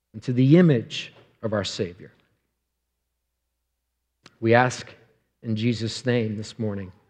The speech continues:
Amen. Hear the word of God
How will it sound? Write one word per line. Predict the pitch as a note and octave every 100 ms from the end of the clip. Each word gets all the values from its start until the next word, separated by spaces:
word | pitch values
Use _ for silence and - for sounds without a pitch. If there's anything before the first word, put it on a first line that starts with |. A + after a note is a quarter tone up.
| _ _ _ _ _ _
Amen. | G2 G2+ G#2+ G2+ F#2 _ _ _ _ _ _ _ _ _ _ _ _ _ _
Hear | F3 F#3+
the |
word | F3 F#3
of | E3+
God | E3 E3 D3 A#2